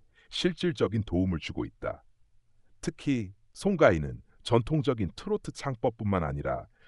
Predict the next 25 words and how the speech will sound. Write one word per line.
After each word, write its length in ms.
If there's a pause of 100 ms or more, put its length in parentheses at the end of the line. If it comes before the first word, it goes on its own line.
현대적인 640
음악 280
스타일도 440
접목해 600
교육하고 500
있다. 340 (760)
그녀는 480 (260)
트로트가 520
전통 480
음악이라고 540
해서 400 (280)
고정된 560
틀에 280
갇힐 360
필요는 360
없다. 420 (580)
시대에 380
맞게 340
변화하고 640
발전해야 560
한다라며 680 (460)
다양한 580 (120)
음악적 540
접근법을 680
강조했다. 800